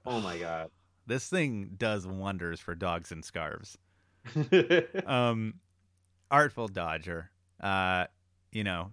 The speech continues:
Speaker 2: gets his name from the character from Oliver Twist. I gue-,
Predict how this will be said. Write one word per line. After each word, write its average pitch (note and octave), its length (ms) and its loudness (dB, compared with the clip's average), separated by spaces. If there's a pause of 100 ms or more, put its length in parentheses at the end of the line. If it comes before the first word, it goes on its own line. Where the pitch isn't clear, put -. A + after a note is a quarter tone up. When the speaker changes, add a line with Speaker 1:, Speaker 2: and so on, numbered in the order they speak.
Speaker 2:
gets A#2+ 240 0
his F#2+ 160 -8
name G2 300 0
from F#2 400 -2
the F2+ 100 -4
character G#2+ 560 0
from E2+ 220 -8
Oliver D#2+ 340 -4
Twist. - 580 -4 (600)
I B2 120 -4
gue-, D#3+ 100 -4